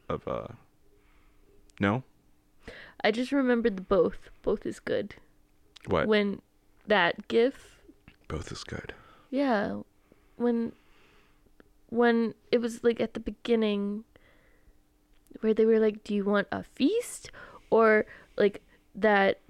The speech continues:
Speaker 2: thing at dawn or whatever, the sacrifice, basically?" And they were like, "Both. Both is good."
Speaker 1: Oh.
Speaker 2: People use that as a gif a lot.
Speaker 1: Shit.
Speaker 2: Um,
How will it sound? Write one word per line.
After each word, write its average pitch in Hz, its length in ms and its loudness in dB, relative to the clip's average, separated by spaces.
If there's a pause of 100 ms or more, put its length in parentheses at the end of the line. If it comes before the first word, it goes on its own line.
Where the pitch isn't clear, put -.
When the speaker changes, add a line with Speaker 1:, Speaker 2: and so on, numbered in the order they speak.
Speaker 2:
thing 220 300 6
at 190 300 -2
dawn 190 520 4
or 190 140 2
whatever, 190 440 2
the 190 120 -4
sacrifice, 180 720 0
basically?" - 520 -4 (320)
And 233 120 2
they 262 40 6
were 277 120 2
like, - 240 -4 (180)
"Both. 370 300 4 (320)
Both 392 180 4
is 285 120 -2
good." 208 280 -2 (800)
Speaker 1:
Oh. 98 340 0 (1200)
Speaker 2:
People 220 300 2
use 208 260 0
that 202 520 2
as 202 240 -4
a 214 80 -8 (540)
gif - 520 -4 (120)
a - 80 -2
lot. 202 500 -4 (680)
Speaker 1:
Shit. 57 320 -8 (600)
Speaker 2:
Um, 202 400 -4